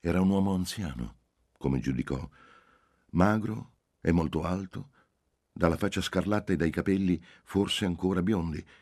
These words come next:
vacillante nel passo che aiutava appoggiandosi su un bastone dalla punta gommata e tuttavia singolarmente giovanile. Marcello lo osservò attentamente mentre si avvicinava con lentezza alla panchina,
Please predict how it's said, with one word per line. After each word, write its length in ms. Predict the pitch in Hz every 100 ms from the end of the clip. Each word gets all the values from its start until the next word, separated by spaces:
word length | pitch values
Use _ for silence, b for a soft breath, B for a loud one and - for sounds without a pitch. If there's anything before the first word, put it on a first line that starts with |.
| b b b _ _
vacillante 720 | - 90 95 87 101 110 92
nel 200 | 80 76
passo 540 | 73 71 71 - - -
che 160 | -
aiutava 640 | 78 78 76 80 76 69 82
appoggiandosi 720 | 82 - 82 87 98 87 92
su 160 | - 85
un 160 | 87
bastone 560 | 87 85 - 90 95 87
dalla 220 | 76 87
punta 360 | 87 98 90 85
gommata 760 | 76 80 82 76 73 73 87 b b b b b b -
e 120 | 95
tuttavia 480 | 107 113 107 123 107
singolarmente 840 | - 123 110 104 107 131 131 104
giovanile. 640 | 82 76 69 58 69 82 _ _ _ _ _ _ _ _ _ _ _ _ B B B
Marcello 460 | 98 - 135 120
lo 160 | 107 101
osservò 600 | 92 107 87 95 90 -
attentamente 880 | 90 - - 92 85 73 71 67 71
mentre 300 | 69 69 -
si 140 | -
avvicinava 560 | 73 71 82 82 76 71
con 220 | 69 69
lentezza 640 | 69 69 76 69 - 67
alla 180 | 62 58
panchina, 600 | 60 62 62 64 62 64